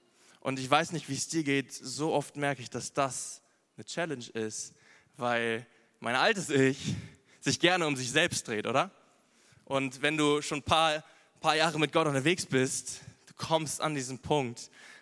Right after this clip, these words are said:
wo du merkst, okay, irgendwas in mir muss sich noch verändern. Und Gott hat alles neu gemacht und trotzdem sind wir in diesem Prozess und da gehen wir jetzt hinein, nämlich in den ersten Teil.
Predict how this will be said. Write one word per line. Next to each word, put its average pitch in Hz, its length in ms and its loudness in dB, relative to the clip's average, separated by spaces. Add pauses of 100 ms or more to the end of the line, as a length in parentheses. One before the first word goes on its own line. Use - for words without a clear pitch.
(180)
wo 127 160 0
du 123 80 6
merkst, 120 560 0
okay, 127 240 -8
irgendwas 156 580 2
in 135 120 -6
mir 127 160 -2
muss 123 260 -2
sich - 140 -8
noch 120 140 -10
verändern. 110 480 -8 (180)
Und 147 120 -8
Gott - 280 -2
hat 180 180 -6
alles 190 260 -2
neu 196 140 0
gemacht 190 260 2
und 147 100 2
trotzdem 135 460 2
sind 143 380 2
wir 127 160 4
in - 240 -12
diesem 139 220 -2
Prozess - 480 2
und 139 200 0
da 160 260 4 (280)
gehen 175 200 6
wir 156 60 6
jetzt 147 180 4
hinein, 156 280 4
nämlich 143 200 2
in 143 100 0
den 131 100 0
ersten 123 460 0
Teil. 104 360 -2